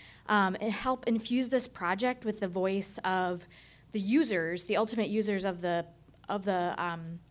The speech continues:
platform, which are going to be museum contributors, but also educators.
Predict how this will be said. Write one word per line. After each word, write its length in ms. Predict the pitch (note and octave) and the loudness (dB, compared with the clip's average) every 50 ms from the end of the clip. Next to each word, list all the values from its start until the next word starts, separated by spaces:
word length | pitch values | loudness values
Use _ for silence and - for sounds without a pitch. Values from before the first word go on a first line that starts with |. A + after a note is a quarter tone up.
| - - - - - | -20 -20 -20 -14 -4
platform, 440 | - B3 C4 C4 B3 - A3 G3+ G3 | 0 2 2 2 2 0 0 0 0
which 160 | F#3+ F#3+ - | -2 -2 -4
are 60 | G3 | -4
going 160 | F3+ A3 A#3 A#3+ | -2 0 0 2
to 80 | A3+ | 2
be 120 | G#3 G3+ F#3 | 0 0 0
museum 460 | F#3 F#3 F#3+ F3+ F#3+ A3+ A3+ A#3 A#3+ | -2 -2 -2 -2 0 0 0 0 0
contributors, 800 | B3+ A#3+ A3 A3 G3 F3 F3 F3 F3+ F3+ F3+ F3 F3+ F3 - - - - - - - - - - | -2 -4 -2 -2 -2 -2 0 0 0 0 0 0 -2 -4 -6 -12 -14 -20 -20 -20 -20 -12 -4 0
but 100 | A3+ G#3 | 2 2
also 420 | - F#3+ G3 G3 - G3 F#3+ F#3+ - | 4 2 2 2 0 2 2 2 2
educators. 880 | - G3 F#3+ E3+ F3+ F3+ - F3 D#3+ E3 F3 G#3 B3+ C4 - - - | 2 0 0 -2 -4 -6 -6 -8 -6 -4 -4 -4 -4 -6 -8 -12 -14